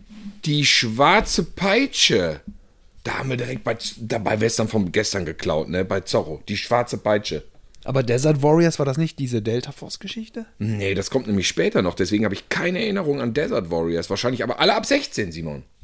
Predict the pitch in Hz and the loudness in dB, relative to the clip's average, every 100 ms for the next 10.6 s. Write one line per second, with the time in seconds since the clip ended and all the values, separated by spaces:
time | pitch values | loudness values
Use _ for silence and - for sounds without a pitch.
0 | - - - - - 127 170 233 233 - | -20 -20 -20 -20 -6 0 4 4 2 -4
1 | - 151 - 180 190 156 170 165 143 - | 0 2 4 6 6 6 8 8 6 2
2 | 110 123 175 254 - - - - 170 170 | 2 4 6 4 -2 -20 -6 2 2 4
3 | 196 151 160 165 147 208 220 123 87 87 | 2 2 0 0 2 4 4 2 -2 -2
4 | 101 98 147 80 - - - _ - - | -2 -2 -4 -8 -12 -20 -20 _ -20 -8
5 | - 202 - 240 226 240 226 220 208 240 | -4 -2 0 2 2 -2 0 6 8 8
6 | 220 214 202 - 220 220 202 220 - - | 6 8 6 8 6 8 4 6 4 2
7 | 165 - 139 135 170 - 139 143 151 147 | -2 -2 2 4 4 2 0 0 -2 -2
8 | 151 131 170 165 160 156 160 143 147 127 | 0 0 2 2 2 0 -2 -2 -4 -4
9 | 123 127 123 135 156 143 139 147 127 120 | -6 -4 -4 -4 -4 -2 0 0 0 0
10 | 104 135 175 156 160 - | -2 0 0 0 0 -2